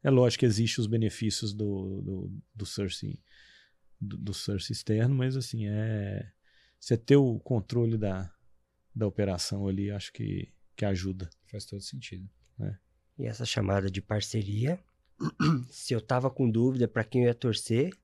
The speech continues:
Speaker 3: Sandro Costa, me desculpe, tem o meu
Speaker 2: É.
Speaker 3: favorito na disputa de tênis aqui
Speaker 2: Eu
Speaker 3: já.
Speaker 2: não tenho nem dúvida. Eu vou
Speaker 1: Na
Speaker 2: até
Speaker 1: próxima
Speaker 2: dar
Speaker 1: eu trago a raquete, hein?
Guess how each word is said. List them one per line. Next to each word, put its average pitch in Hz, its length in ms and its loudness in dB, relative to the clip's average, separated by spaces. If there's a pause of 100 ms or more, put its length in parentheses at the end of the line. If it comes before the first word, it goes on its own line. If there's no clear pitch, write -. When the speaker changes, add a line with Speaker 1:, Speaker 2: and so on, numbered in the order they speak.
(160)
Speaker 3:
Sandro 113 340 0
Costa, 120 360 2
me 131 120 6
desculpe, - 640 0
tem 107 200 4
o 131 40 6
meu 143 120 8
Speaker 2:
É. 139 40 0
Speaker 3:
favorito 147 580 6
na 160 140 6
disputa 147 400 2
de 143 120 0
tênis 123 360 0
aqui 117 160 0
Speaker 2:
Eu 120 60 4
Speaker 3:
já. 107 80 4
Speaker 2:
não 104 60 -2
tenho 120 160 -2
nem 196 220 -2
dúvida. 135 500 0 (240)
Eu 101 200 0
vou 104 140 2
Speaker 1:
Na 131 60 8
Speaker 2:
até - 100 2
Speaker 1:
próxima 196 260 6
Speaker 2:
dar 127 40 4
Speaker 1:
eu 120 40 4
trago 127 240 0
a - 20 4
raquete, 113 520 -2
hein? 107 100 -6